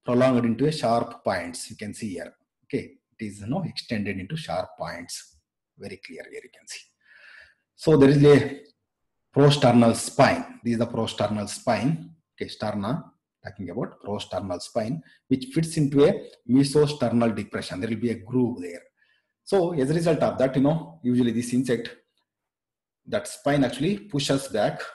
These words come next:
and which fits, fits into a mesosternal spine and it jump. Okay, so that modification is actually helpful in, you know, jumping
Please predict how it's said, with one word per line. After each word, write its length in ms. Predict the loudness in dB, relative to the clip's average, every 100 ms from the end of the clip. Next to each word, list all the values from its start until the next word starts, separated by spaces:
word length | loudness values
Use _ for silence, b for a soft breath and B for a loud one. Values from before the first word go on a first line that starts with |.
| -14
and 160 | -12 -10
which 160 | -12 -12
fits, 440 | -12 -10 -12 -12 -12
fits 200 | -8 -6
into 200 | -2 -2
a 40 |
mesosternal 600 | -2 -4 -8 -6 -8 -8
spine 420 | -8 -2 0 0 -6 B B B -10
and 180 | -8 -6
it 180 | -10 -10
jump. 320 | -10 -10 -16 -20 b b b _ _ _
Okay, 400 | -8 -4 -4 -6 B B
so 440 | -2 0 0 -6 -4
that 220 | -4 0
modification 580 | 0 0 -2 -4 -4 -4
is 100 | -4
actually 280 | -6 -8 -4
helpful 380 | -2 -2 -2 0
in, 80 |
you 120 | 2 2
know, 340 | 0 -6 -14 _ _ _ _
jumping 500 | -6 -4 -2 -2 -2